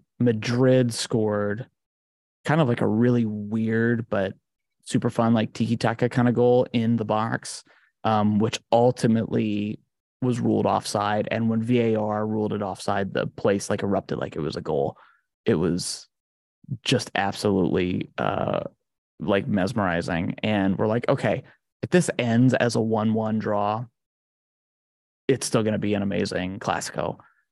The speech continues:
Um, but then ninety-second minute, I think there was, like, seven minutes of stoppage time, six minutes, ninety-seven minutes, Kessie, who I think it was his,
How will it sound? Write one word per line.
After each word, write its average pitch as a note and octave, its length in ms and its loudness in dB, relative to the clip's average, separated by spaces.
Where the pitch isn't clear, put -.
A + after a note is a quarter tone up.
Um, G2 480 -2
but A2+ 200 0
then G#2+ 600 2
ninety-second B2+ 1080 4
minute, G#2 400 -2
I A#2 60 -4
think B2+ 140 0
there A2 100 2
was, G#2+ 140 0
like, F#2+ 120 -4
seven B2+ 320 2
minutes D3+ 240 4
of D3+ 80 -2
stoppage C#3+ 360 -4
time, D3 180 2
six C#3+ 240 -6
minutes, D3+ 320 0
ninety-seven A#2+ 480 0
minutes, A2 320 -2
Kessie, A#2 440 0
who G#2+ 280 2
I G2+ 120 2
think A#2+ 140 0
it - 20 0
was A2 140 -4
his, G#2 160 -6